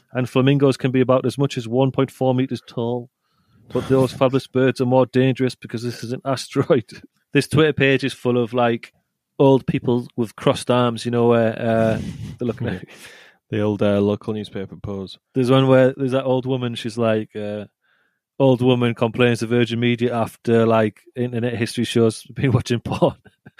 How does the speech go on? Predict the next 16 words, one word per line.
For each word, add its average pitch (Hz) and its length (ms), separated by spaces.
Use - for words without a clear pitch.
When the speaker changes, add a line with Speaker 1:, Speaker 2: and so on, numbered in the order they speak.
Speaker 1:
And 139 120
her 131 80
husband 131 380
sat 123 240
there, 113 140
like, 104 280
eat. 135 260
<laughs> - 40
A - 1500
little 131 180
guilty 135 340
look 131 160
on 147 80
his 156 120
face. - 300
<laughs> - 0